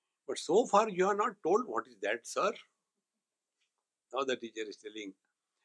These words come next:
"Na jayate mriyate va vipaschit, nayam kutaschinna babhuva kaschit, ajo nitya shashvatoyam purano, na hanyate hanyamane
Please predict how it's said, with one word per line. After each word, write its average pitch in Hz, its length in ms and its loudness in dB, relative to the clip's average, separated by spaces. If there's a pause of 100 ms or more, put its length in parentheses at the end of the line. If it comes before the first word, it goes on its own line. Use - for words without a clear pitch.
(140)
"Na 123 100 0
jayate 139 640 4 (160)
mriyate 123 420 0 (160)
va 147 120 4 (160)
vipaschit, 139 580 -4 (360)
nayam 143 500 4
kutaschinna 139 840 -2
babhuva 139 540 2
kaschit, 143 460 -4 (320)
ajo 127 320 2
nitya 123 420 0 (140)
shashvatoyam 143 920 0
purano, 143 600 2 (260)
na 123 200 4
hanyate 123 480 0 (140)
hanyamane 127 760 0